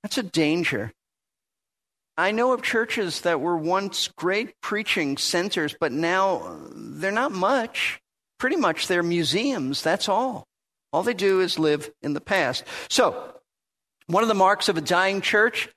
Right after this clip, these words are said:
is it's living in its past glory, not thinking about the present. Secondly, a dying church does nothing about the present because it's too preoccupied with the past.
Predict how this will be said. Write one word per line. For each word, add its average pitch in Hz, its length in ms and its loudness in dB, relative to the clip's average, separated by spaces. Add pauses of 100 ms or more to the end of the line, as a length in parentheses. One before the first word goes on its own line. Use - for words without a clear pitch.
(280)
is 156 140 -6
it's - 380 -4
living 151 640 4 (420)
in 147 80 -2
its 131 120 -6
past 151 400 0 (260)
glory, 131 460 0 (280)
not 156 140 0
thinking 180 340 -2
about 143 280 0
the 131 60 -6
present. 123 460 -2
Secondly, 170 500 2
a 147 60 2
dying 202 320 2
church - 340 2
does 208 240 4
nothing 202 520 2 (240)
about 175 380 2
the 160 100 -2
present 151 500 2 (160)
because 202 220 0
it's 202 200 -2
too 254 200 0
preoccupied 240 1040 2 (300)
with 190 180 2
the 226 80 0
past. 247 400 2